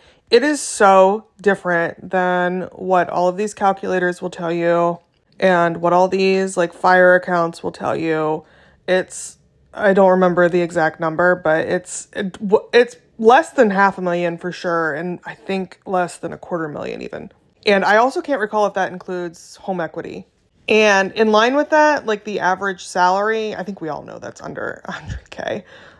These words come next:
Like, only a minority of people are making in the six figures. And all of this is in the U S, so we're already at the higher end of the scale. So, yeah, I hate, I really hate this too. Like, how tone deaf can you be?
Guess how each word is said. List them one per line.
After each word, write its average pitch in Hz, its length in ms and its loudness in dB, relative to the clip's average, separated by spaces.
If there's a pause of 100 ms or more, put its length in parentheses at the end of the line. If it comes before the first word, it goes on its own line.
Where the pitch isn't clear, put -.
(140)
Like, - 400 -4 (180)
only 254 560 4
a 202 200 4
minority 190 640 2
of 175 100 -4
people 175 420 0
are 170 140 -4
making 175 680 -6 (180)
in 185 160 -4
the 175 80 -6
six - 280 -12
figures. 160 640 -4 (420)
And 233 640 -2
all 285 200 6
of 330 60 2
this 311 160 -2
is 254 120 -8
in 277 120 -4
the 262 80 -6
U 190 200 -4
S, 165 500 -2
so 190 680 0 (640)
we're 233 380 6
already 202 640 2
at 180 140 -6
the 190 60 -10
higher 196 280 0
end 185 160 -2
of 170 80 -12
the 156 80 -18
scale. 165 500 -6 (360)
So, 226 400 2
yeah, 160 360 -10
I 240 180 0
hate, 240 560 -4 (640)
I 226 60 2
really 247 280 4
hate 202 180 -8
this 185 200 -10
too. 175 340 -8
Like, 165 260 -8
how 180 240 -6
tone 170 360 -12
deaf 156 340 -8
can 143 300 -10
you - 60 -12
be? - 260 -8